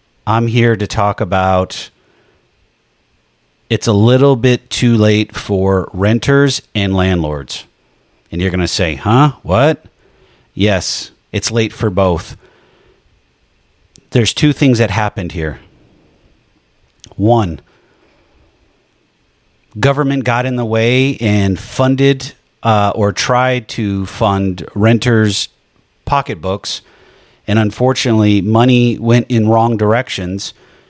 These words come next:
which they ultimately had the ability to make payments to their landlord, which they chose not to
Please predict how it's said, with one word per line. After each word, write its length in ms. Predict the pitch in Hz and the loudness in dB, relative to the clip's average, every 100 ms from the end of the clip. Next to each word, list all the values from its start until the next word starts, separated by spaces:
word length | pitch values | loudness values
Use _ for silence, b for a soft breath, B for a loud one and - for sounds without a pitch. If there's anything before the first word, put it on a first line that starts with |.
| b b | b b
which 260 | 110 110 - | -2 0 0
they 160 | 104 - | 0 2
ultimately 760 | 143 156 165 156 147 135 127 | 0 2 0 2 2 2 2
had 520 | - - 117 117 107 - - | -2 -2 0 0 -4 -10 -12
the 640 | 101 104 98 95 92 85 _ _ _ _ _ _ _ _ _ _ _ _ _ _ _ _ _ | -2 0 0 -2 -4 -8 _ _ _ _ _ _ _ _ _ _ _ _ _ _ _ _ _
ability 680 | 123 95 135 151 156 117 110 | -2 2 2 2 2 0 -2
to 200 | - 123 | -2 0
make 300 | 110 120 - | 0 0 -2
payments 360 | 123 127 135 - | 0 2 2 0
to 80 | 143 | 2
their 120 | 131 | 4
landlord, 440 | 131 131 113 104 | 4 4 4 2
which 200 | 104 101 | 0 -2
they 140 | - 110 | 0 -2
chose 400 | 104 - 135 127 | -2 0 2 2
not 320 | 131 156 - | 0 0 -4
to 300 | - 98 120 | -6 -4 -6